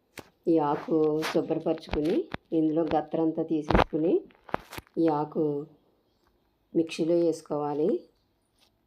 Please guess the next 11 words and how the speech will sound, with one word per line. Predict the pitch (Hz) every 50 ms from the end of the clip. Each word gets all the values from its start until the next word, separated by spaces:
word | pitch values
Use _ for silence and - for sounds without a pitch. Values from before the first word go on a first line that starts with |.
| _ _ _ _ _ _ - _ _ _ _ _ _ _ -
మొత్తం | 165 165 165 - 165 165
అంతా | 160 156 156 180 226 330 330 285 226
మిక్సీలో | - - - 190 156 165 170 165
వేసి | 160 160 - 196 220 370 427 - - _ _ _ _ _ _ _ _ -
పొడి | 185 170 156 165 170 160
కింద | 190 175 175 175 -
చేసుకోవాలండి. | 165 156 151 156 - - 147 147 147 143 143 147 147 147 175 330 381 - - _ _ _ _ _ _ _ _ _ _ - - _ _ _ _ - - - - - _ _ _ _ _ - - - - - _ _ _ _ -
ఈ | 180 185 -
పొడి | 170 156 165 180 170 160 156 156 156 160 165
మనం | 156 151 151 147 151 160 160 160 - - - - _ _ - -
స్టోర్ | - - 165 160 160